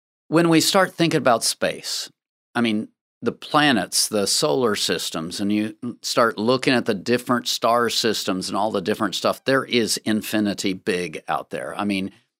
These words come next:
the creation of God is so much greater than we can possibly even imagine. And you start talking light years and something so many light years away. And so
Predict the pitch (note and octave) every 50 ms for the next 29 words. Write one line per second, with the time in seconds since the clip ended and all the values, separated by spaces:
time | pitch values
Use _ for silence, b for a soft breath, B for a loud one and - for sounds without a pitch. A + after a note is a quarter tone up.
0 | _ _ _ _ - - G#2+ A2+ G#2+ - - - C3 B2 A2+ G#2+ A2 A#2+ C#3 C3
1 | - - - B2 A2 F#2+ G2 - A#2 G#2+ G#2 G2 G2 F#2+ - - - - - C#3
2 | B2 B2 B2 A#2+ A#2 A2 G#2 - _ _ _ _ G#2+ A2+ B2 A2+ G#2+ G#2+ G#2+ -
3 | - - _ - G2 G2 G2 G2 G2+ F#2+ G2 F#2+ E2+ G2 F#2+ F#2+ F#2+ F#2+ G2+ G#2+
4 | G#2+ G#2+ - - G#2 F#2+ F#2 F#2 _ - - - F#2+ G2+ G#2 G#2 - - A#2 G2
5 | G2 G2 G2 F#2+ - G2+ G#2+ G#2+ G2 G2+ G2 F#2+ F#2+ F#2+ G2 G2 G2 G2 G2+ F2
6 | - G#2 F#2+ - b b b b _ - A#2+ B2 C3 B2 - - C#3+ C3 A#2+ -
7 | - C3 A#2+ - - B2+ A2 G#2 G2+ G#2+ A2+ A#2 - G2+ G2+ G#2 F#2+ F#2 F2+ F#2+
8 | - - G#2+ F#2+ - - C3 B2 A#2+ - B2+ A#2 A2 G#2 - - C#3 C3 B2+ B2+
9 | A#2+ A#2 A2+ A2 G#2 G#2+ A2+ A#2 A#2 - G#2 A2+ A2 A2 G#2 G2 - A#2 G2 G2
10 | A#2 A#2 A2 G#2+ G#2 G#2 F#2+ G2 G#2 - - - A2+ G#2+